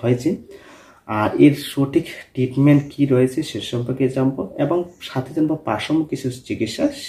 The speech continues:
যেই, আহ, নিয়মগুলি মেনে চললে আমাদের এই স্ক্যাবিস সম্বন্ধে অনেকটা বাঁচতে পারি এবং ধারণা পেতে পারি।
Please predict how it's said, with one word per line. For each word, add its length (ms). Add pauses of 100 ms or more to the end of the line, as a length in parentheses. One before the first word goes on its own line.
(280)
যেই, 200 (300)
আহ, 260 (420)
নিয়মগুলি 480
মেনে 220
চললে 280
আমাদের 280 (460)
এই 280 (240)
স্ক্যাবিস 380
সম্বন্ধে 280
অনেকটা 300 (120)
বাঁচতে 360
পারি 160
এবং 380
ধারণা 260
পেতে 200
পারি। 120